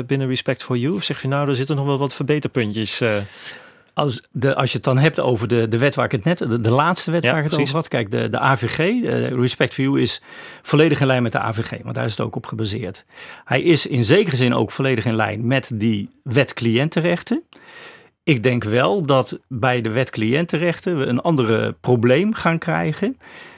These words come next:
Speaker 2: En dat is dat, eh, we daar heel goed moeten kijken naar hoe we de patiënt daarin meenemen. Omdat die patiënt, eh, een aantal rechten,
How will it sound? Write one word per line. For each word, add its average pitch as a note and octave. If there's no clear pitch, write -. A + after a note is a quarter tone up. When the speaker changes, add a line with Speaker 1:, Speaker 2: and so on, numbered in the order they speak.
Speaker 2:
En C3+
dat C#3
is C3+
dat, C#3
eh, B2+
we A#2+
daar A#2+
heel C#3+
goed E3+
moeten C#3+
kijken B2+
naar A#2
hoe B2
we B2
de -
patiënt -
daarin G2+
meenemen. C#3
Omdat B2+
die B2+
patiënt, F3
eh, A#2+
een C3
aantal B2
rechten, F#3+